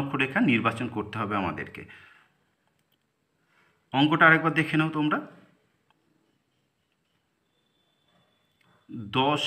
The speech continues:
আহ, তিরিশ ডিগ্রি উত্তর থেকে আশি ডিগ্রি উত্তর অক্ষাংশ, তিরিশ ডিগ্রি উত্তর থেকে আশি ডিগ্রি উত্তর অক্ষাংশ, এটা আমাদেরকে নির্বাচন করতে হবে। দেখো অক্ষরেখা আমি এঁকে রেখেছি, এটা জিরো ডিগ্রি নিরক্ষরেখা,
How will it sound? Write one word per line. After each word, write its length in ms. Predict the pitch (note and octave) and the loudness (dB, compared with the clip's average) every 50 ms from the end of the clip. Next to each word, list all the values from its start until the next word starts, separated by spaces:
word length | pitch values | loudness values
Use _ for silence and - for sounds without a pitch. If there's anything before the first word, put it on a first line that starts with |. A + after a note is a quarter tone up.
| - - | -6 -4
আহ, 240 | - B2+ A#2+ A#2 - - - - - | -2 -2 -2 -2 -4 -8 -12 0 4
তিরিশ 260 | D3+ E3 F3 G3+ E3+ E3 G3 | 4 6 6 4 2 2 0
ডিগ্রি 180 | F#3+ F3 F#3+ F3+ D#3+ | 0 2 0 0 0
উত্তর 180 | - - E3 E3 - | 0 -2 -4 -4 -4
থেকে 140 | D#3 - A#3+ C4 C4 - - - - B2+ | -4 -4 -4 -4 -4 -4 0 2 2 2
আশি 160 | - - D#3+ D3 | 2 0 0 0
ডিগ্রি 180 | E3 E3 F3 F#3 C3+ - | 0 2 2 2 2 2
উত্তর 200 | - - - G2+ F#2+ | 0 -4 -4 -4 -4
অক্ষাংশ, 340 | F#2+ - G2 D#2+ - - - - - - _ _ _ _ _ _ _ _ _ - | -6 -8 -10 -10 -10 -10 -12 -14 -16 -20 _ _ _ _ _ _ _ _ _ 0
তিরিশ 220 | D3 D3 D3+ D3+ C#3+ D3+ | 2 2 2 2 2 0
ডিগ্রি 160 | D#3+ D3+ D3+ C#3 C#3 | 2 2 2 2 0
উত্তর 160 | C#3 - C#3+ C#3 - | -2 -6 -6 -6 -6
থেকে 140 | D3 C#3 C3 A#2+ | -4 0 0 0
আশি 140 | A2+ - C3+ B2 C3+ | 0 -2 -4 -2 -2
ডিগ্রি 160 | C#3+ D#3+ F#3+ D3+ A#2 | -2 0 0 0 0
উত্তর 180 | - - E3+ - - | -2 -4 -4 -4 -4
অক্ষাংশ, 260 | - - C3 B2+ B2+ - A3+ - A#2 | -4 -6 -6 -6 -6 -6 -6 -6 -6
এটা 140 | A2+ - - - - - - - - - G#2 | -4 -4 -6 -6 -6 -12 -20 -20 -10 -6 -4
আমাদেরকে 400 | A2 A2+ G#2+ A2+ A#2 - - F#3+ C4+ - - - - - _ _ _ _ _ _ C3 C#3+ | -4 -2 -4 -4 -6 -4 -2 -2 -2 -2 -6 -14 -20 -20 _ _ _ _ _ _ 4 4
নির্বাচন 400 | D#3 D3+ D3 C3+ B2 - A2+ G2+ G2+ G2 | 6 6 6 4 2 2 -2 -4 -4 -6
করতে 240 | F#2 E2+ - - F#2 F2 | -10 -12 -10 -10 -10 -8
হবে। 160 | D#2 - - F#2 - - _ _ _ _ _ _ _ _ _ _ _ _ _ _ _ _ _ _ _ _ _ _ _ _ _ _ _ _ _ _ _ _ _ _ _ _ _ _ - _ - _ _ _ _ _ _ _ _ - - C3+ | -8 -10 -12 -14 -18 -20 _ _ _ _ _ _ _ _ _ _ _ _ _ _ _ _ _ _ _ _ _ _ _ _ _ _ _ _ _ _ _ _ _ _ _ _ _ _ -20 _ -20 _ _ _ _ _ _ _ _ -2 2 2
দেখো 180 | C#3+ C#3 C#3+ D3+ D3+ | 2 4 2 0 0
অক্ষরেখা 320 | - - D#3 D#3 D3+ E3 D3 | 0 0 0 2 2 4 4
আমি 80 | D3+ D3 C#3 | 4 4 4
এঁকে 140 | C#3+ D3+ C#3+ C#3+ | 4 2 2 2
রেখেছি, 280 | C3+ C#3 C3+ C#3+ - B3 - - - - - B2+ | 0 0 -4 -4 -6 -8 -8 -10 -12 -6 -4 -2
এটা 120 | A#2+ B2 B2 B2 | 0 0 2 2
জিরো 160 | C3+ C#3 C#3+ C3+ C#3 | 4 4 4 2 2
ডিগ্রি 200 | C3 C3 C#3+ C#3+ C#3 C3 | 0 2 4 4 6 6
নিরক্ষরেখা, 500 | B2+ C#3 C#3 - - C#3+ C3+ C3+ G3 | 4 2 0 0 -2 -2 0 0 -2